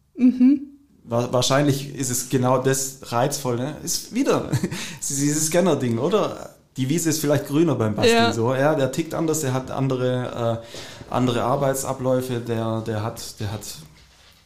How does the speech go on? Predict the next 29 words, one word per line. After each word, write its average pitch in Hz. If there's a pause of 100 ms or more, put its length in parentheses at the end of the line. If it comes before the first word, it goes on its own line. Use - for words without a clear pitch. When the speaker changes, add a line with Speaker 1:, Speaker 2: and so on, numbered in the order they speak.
(300)
Speaker 2:
eine 127
ganz 143
andere 127
Arbeitsstruktur 156
und 127
wahrscheinlich 123
würde 120
mich 117 (340)
das 127
am 110 (480)
allermeisten 104
reizen, 107 (640)
einmal 110
einen 107
Tag 107
lang 101
Basti 104
sein 98
zu 95
können 98
und 101
Speaker 1:
Mhm. 226
Speaker 2:
quasi 104 (640)
Projekte 107
mal 107
aus 104
genau 104
seiner 107
Brille 101